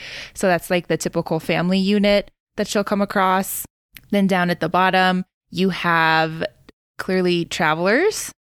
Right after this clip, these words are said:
who are, you know, making their way through feudal Japan, and she'll probably hitch a ride with them, that couple down there. And then you have another man who is also bald, and he's,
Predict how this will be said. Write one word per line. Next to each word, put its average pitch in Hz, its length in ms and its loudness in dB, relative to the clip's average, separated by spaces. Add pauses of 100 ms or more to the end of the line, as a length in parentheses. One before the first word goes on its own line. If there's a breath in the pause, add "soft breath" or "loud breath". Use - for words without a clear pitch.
(100)
who 185 260 0
are, 160 440 2 (520 loud breath)
you 208 120 -4
know, 165 280 0 (280)
making 185 360 0
their 175 140 2
way 175 220 2
through 170 600 0
feudal 175 280 0
Japan, 165 560 0
and 170 160 -2
she'll 175 140 0
probably 165 400 0
hitch 170 260 -4
a 175 60 0
ride 160 240 0
with 160 220 -2
them, 160 400 0
that 160 180 -2
couple 170 320 -2
down 180 240 0
there. 196 240 0
And - 120 -2
then 175 120 0
you 180 100 0
have 170 240 -2
another 226 360 2
man 180 440 2 (640 loud breath)
who 214 80 0
is 180 120 0
also 175 280 2
bald, 160 460 -2 (280)
and 170 280 0
he's, 208 260 -2